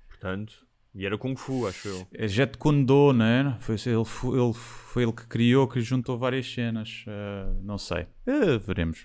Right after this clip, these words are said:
Speaker 2: mais. É Kung Fu. Kung Fu é capaz de ser. Eu vou, vou ver aqui. Vou, vou, Kung Fu.
Speaker 1: Vê lá enquanto.
Speaker 2: Vou fazer de fact-checking.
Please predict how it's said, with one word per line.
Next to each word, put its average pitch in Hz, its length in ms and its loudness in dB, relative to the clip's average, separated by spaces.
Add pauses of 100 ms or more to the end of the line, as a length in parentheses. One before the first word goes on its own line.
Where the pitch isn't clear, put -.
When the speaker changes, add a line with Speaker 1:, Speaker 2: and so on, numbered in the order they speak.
Speaker 2:
mais. - 220 -10
É 165 80 -2
Kung 156 260 0
Fu. 160 380 0 (120)
Kung 349 160 -2
Fu 311 160 0
é 277 80 4
capaz 202 300 4
de - 60 -10
ser. - 100 -4 (340)
Eu 359 80 4
vou, 339 180 8
vou 247 140 8
ver 214 180 6
aqui. 104 260 2
Vou, 143 320 2
vou, 147 420 2 (500)
Kung 156 240 0
Fu. 196 360 4
Speaker 1:
Vê 202 100 8
lá 160 300 6
enquanto. 123 520 -4 (140)
Speaker 2:
Vou 147 100 2
fazer 147 340 4
de 123 720 4
fact-checking. 85 760 -2